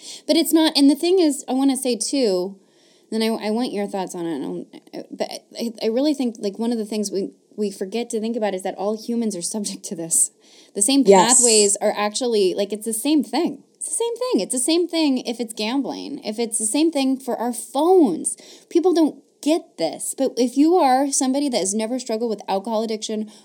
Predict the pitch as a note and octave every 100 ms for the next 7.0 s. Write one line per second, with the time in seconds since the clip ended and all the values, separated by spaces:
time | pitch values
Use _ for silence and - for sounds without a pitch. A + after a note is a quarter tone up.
0 | _ E3+ E3 F#3 G3+ A#3 A#3+ - A3+ A3+
1 | - - A#3 A#3 A#3 A3+ A3 G#3+ G#3+ G#3+
2 | - - - G3 G3+ G3+ G#3+ G#3 G3 F#3+
3 | E3+ - G#3+ C4+ - G#3 F3+ F#3+ F3+ G3+
4 | A3+ F#3 G3+ C#4 C4 A3 G#3 F#3 E3+ D3+
5 | - A3+ G#3+ A3+ A#3+ A#3 F#3+ D#3+ F#3+ G3+
6 | G#3 G3 G3+ A3+ A3 E3+ C#3 - F#3+